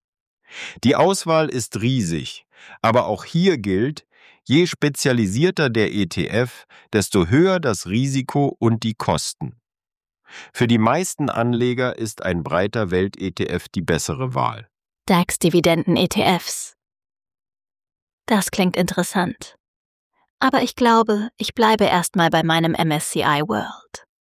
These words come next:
Speaker 2: Vielen Dank, Mike, für diese super hilfreiche Folge.
Speaker 1: Sehr gerne, Lia.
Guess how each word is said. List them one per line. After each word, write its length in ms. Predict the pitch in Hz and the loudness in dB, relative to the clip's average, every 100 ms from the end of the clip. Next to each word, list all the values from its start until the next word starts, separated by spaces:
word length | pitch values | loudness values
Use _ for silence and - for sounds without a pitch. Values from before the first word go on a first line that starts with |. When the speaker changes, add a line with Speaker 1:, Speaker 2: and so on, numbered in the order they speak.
| _ _ _ _ _ _ _ _ _ _ _ _ | _ _ _ _ _ _ _ _ _ _ _ _
Speaker 2:
Vielen 440 | - 226 208 202 | -4 2 4 4
Dank, 280 | 175 151 156 | 4 0 0
Mike, 360 | 160 151 147 - | 0 0 -2 -4
für 120 | 160 | -2
diese 260 | 180 175 | 0 0
super 360 | 175 220 226 240 | 0 0 0 0
hilfreiche 600 | 180 160 160 - 156 - | 0 0 0 -2 -2 -2
Folge. 580 | - 160 135 - - 226 - _ _ _ | -2 -2 -2 -4 -10 -12 -18 _ _ _
Speaker 1:
Sehr 240 | - 175 | 2 2
gerne, 360 | 202 185 170 139 | 4 2 2 0
Lia. 500 | 95 85 85 82 82 | -4 -4 -4 -4 -8